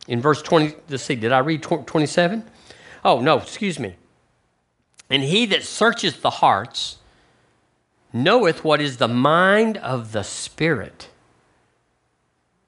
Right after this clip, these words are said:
He that searcheth the hearts, God's searching our hearts, and he already knows what is the mind of the Spirit. Why? Because he maketh intercession. That's,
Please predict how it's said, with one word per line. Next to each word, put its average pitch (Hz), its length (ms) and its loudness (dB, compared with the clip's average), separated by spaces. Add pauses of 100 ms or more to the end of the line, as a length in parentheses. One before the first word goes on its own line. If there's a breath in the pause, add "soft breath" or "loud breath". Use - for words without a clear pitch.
(1040)
He 240 280 2
that 165 180 0
searcheth 226 560 0
the - 60 -2
hearts, - 580 0 (100)
God's - 280 0
searching 165 380 0
our 127 120 4
hearts, 170 480 -4 (420 soft breath)
and 160 140 0
he 220 180 4
already 269 260 2
knows 262 320 0
what 160 160 2
is 139 160 -4
the 135 80 -2
mind 123 300 2
of 104 100 -8
the 104 80 -10
Spirit. 98 500 -6 (720 soft breath)
Why? 233 340 2
Because 139 460 -4
he 151 140 -2
maketh 196 640 0
intercession. 190 1000 0 (720 soft breath)
That's, 220 360 -4